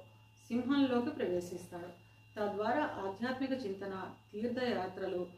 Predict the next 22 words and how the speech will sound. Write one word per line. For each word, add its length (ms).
అనారోగ్యము, 1040
ధన 200
వ్యయము 380
వంటి 300
ఫలితాలు 460
ఉంటాయి. 480
నవమంలో 540
సంచరిస్తున్న 640
గురువు 640
మే 220
నెలలో 680
దశమంలోకి 600
ప్రవేశిస్తాడు. 1000
తద్వారా 440
పుత్ర 340
సంతాన 560
యోగం, 280
చేస్తున్న 400
వృత్తి 420
వ్యాపారాలలో 800
చిక్కులు, 600
చికాకులు, 760